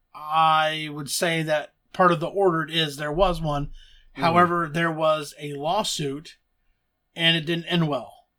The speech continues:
Speaker 1: The court didn't have an issue with the eavesdropping, but rather that the act of listening limited the functionality of the in-car tech,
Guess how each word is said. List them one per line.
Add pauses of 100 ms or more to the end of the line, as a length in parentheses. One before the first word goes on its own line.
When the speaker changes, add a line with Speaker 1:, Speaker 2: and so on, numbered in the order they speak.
(260)
Speaker 1:
The
court
didn't
have
an
issue
with
the
eavesdropping,
but
rather
that
the
act
of
listening (300)
limited
the
functionality
of
the
in-car
tech,